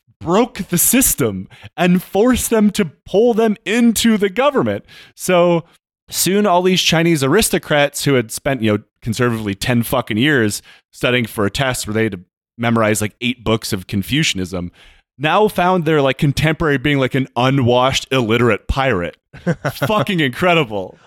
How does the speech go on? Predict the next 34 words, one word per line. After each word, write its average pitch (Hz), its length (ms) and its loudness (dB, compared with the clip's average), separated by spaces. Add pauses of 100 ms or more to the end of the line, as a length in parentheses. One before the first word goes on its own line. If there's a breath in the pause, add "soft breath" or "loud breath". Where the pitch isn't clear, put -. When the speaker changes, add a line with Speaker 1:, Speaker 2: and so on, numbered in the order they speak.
Speaker 2:
Also, 185 260 0
it's 165 160 0
really 185 240 4
interesting 143 420 0
to 123 100 -2
know 120 300 2
as 110 100 -8
well 135 160 0
that, 117 180 -2
like, 123 200 0
the 135 80 -4
delegation 135 540 0
she 117 180 0
led 113 340 2
to 139 100 -2
negotiate 113 600 2
with 113 340 0 (320)
the 123 80 -10
government, 131 400 0
it 127 100 2
was, 131 180 2
like, 123 300 0 (380)
her 131 560 2
seventeen 123 640 2
women 117 360 4
and 113 160 -4
children. 117 360 2
There 127 100 -2
was, 123 100 0
like, 127 160 -2
no 127 300 2
men 127 320 2
present. 101 460 -2 (440)
Speaker 1:
Yeah. 139 240 -8